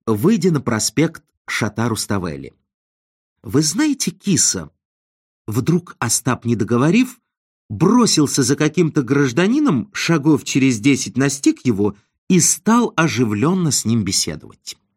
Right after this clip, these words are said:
Потом он быстро вернулся и ткнул Ипполита Матвеевича пальцем в бок. «Знаете, кто это?» шепнул он быстро. «Это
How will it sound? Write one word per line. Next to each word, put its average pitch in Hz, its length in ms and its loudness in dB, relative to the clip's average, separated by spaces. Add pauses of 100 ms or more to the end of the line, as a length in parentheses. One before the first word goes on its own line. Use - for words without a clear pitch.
(320)
Потом 247 300 2
он 214 160 4
быстро 165 320 2
вернулся 214 640 2
и 180 260 0
ткнул 175 480 2
Ипполита 127 480 0
Матвеевича 170 720 0
пальцем 113 640 -4
в 85 140 -10
бок. - 500 -14 (1300)
«Знаете, 139 500 0
кто 101 200 -2
это?» - 300 -8 (280)
шепнул 104 440 0
он 104 160 0
быстро. - 460 -8 (840)
«Это 185 440 0